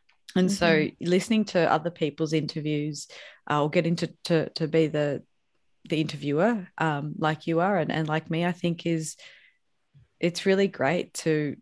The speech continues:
Speaker 1: to network and to hear other people's ideas and, and normalize some of the experiences. A lot of the guests, um,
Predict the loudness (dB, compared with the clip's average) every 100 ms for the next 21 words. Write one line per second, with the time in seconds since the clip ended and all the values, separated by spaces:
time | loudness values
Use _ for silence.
0 | -6 -2 0 0 -2 -2 -4 -6 -2 2
1 | 2 2 0 -2 -4 -4 -4 -2 0 0
2 | -2 -2 -2 2 4 4 4 4 4 2
3 | 0 -2 -4 -4 -2 -4 -6 -6 -4 -4
4 | -6 -8 -4 -2 -2 -4 -4 -4 -4 -4
5 | -6 -8 -8 -4 -4 -4 -6